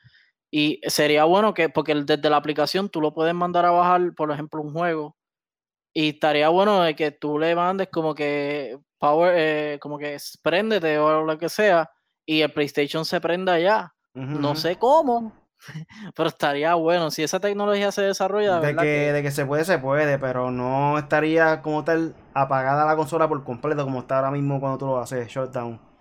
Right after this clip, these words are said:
Speaker 2: O sea, estaría
Speaker 1: Ajá, sí.
Speaker 2: en standby mode, pero el consumo de energía más mínima que pueda haber, ¿me entiendes?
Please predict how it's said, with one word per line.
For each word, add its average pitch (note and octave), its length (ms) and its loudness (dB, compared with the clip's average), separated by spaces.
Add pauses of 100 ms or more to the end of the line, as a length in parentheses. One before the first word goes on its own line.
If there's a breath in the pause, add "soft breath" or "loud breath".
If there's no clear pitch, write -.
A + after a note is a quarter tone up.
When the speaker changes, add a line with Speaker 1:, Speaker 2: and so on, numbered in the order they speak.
(180 soft breath)
Speaker 2:
O - 40 -20
sea, C#3+ 160 0
estaría D#3+ 580 4
Speaker 1:
Ajá, D#3 100 -2
sí. C#3+ 120 -8
Speaker 2:
en C#3 680 -2
standby E3+ 600 2
mode, F#3+ 360 2
pero C#3 680 2 (180)
el C#3 220 -4
consumo C#3+ 540 -2
de E3+ 60 0
energía E3 360 0
más D#3 140 0
mínima E3 460 0
que C#3 100 -8
pueda C#3 280 -2
haber, B2 140 -2
¿me A#2+ 80 -8
entiendes? B2+ 420 -8